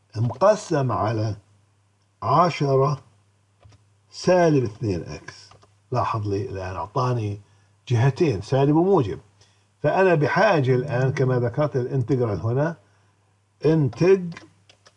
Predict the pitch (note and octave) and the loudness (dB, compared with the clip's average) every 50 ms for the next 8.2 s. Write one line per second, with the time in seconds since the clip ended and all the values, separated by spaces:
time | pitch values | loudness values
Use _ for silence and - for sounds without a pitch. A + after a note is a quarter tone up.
0 | _ _ _ _ _ _ _ _ _ _ - _ _ _ _ _ _ - - A2 | _ _ _ _ _ _ _ _ _ _ -20 _ _ _ _ _ _ -10 -6 -6
1 | G#2+ G#2 - D#3 F3 F3+ F3+ F3+ F#3 F#3+ F3+ D3 - D3+ - - - - - - | -6 -6 -2 -2 0 0 2 2 2 0 0 0 -2 -4 -4 -4 -10 -12 -4 -2
2 | E3 D3+ C#3 C3+ B2+ B2+ - C3 B2+ B2 A#2+ A#2+ - G#2 A2 A2 A2 A2 A2 G#2+ | 0 0 0 0 -2 -2 -4 -4 -4 -2 -4 -6 -8 -8 -8 -6 -6 -6 -6 -6
3 | G#2+ A2 A#2 A#2+ A2 - - C#3 D#3+ E3 E3+ E3+ E3 D#3 - F3 E3+ E3 E3 D3 | -4 -4 -4 -4 -6 -4 -2 0 2 4 4 2 0 0 0 0 0 2 2 2
4 | D3 E3 F#3 F#3 F#3 E3+ - - - - - F#3+ G3+ G3 D#3+ - - D#3 E3+ E3+ | 2 2 2 0 0 -2 -4 -8 -18 -6 0 2 2 2 2 2 0 2 2 2
5 | E3+ D#3 B2 - - D#3+ D3 C#3 A#2+ G#2 C3+ D#3 E3+ E3+ F3 F#3 F#3 G3 - _ | 2 0 -2 -2 0 0 0 0 0 -4 -4 -4 -4 -4 -4 -4 -6 -6 -10 _
6 | _ _ _ _ _ _ _ _ _ _ - B2+ B2 B2+ B2+ B2 B2+ B2+ B2+ B2 | _ _ _ _ _ _ _ _ _ _ -4 -2 0 0 0 0 0 -2 -2 -2
7 | B2+ B2+ B2+ B2+ B2 B2 C#3 D3 D#3 D3 C3+ C3+ B2 D3 C3+ C3 C#3+ C3+ C#3 C3+ | -2 -2 -2 -4 -2 0 0 2 2 2 2 2 2 2 0 0 -2 -2 0 -2
8 | C3 A#2+ - | -2 -2 -4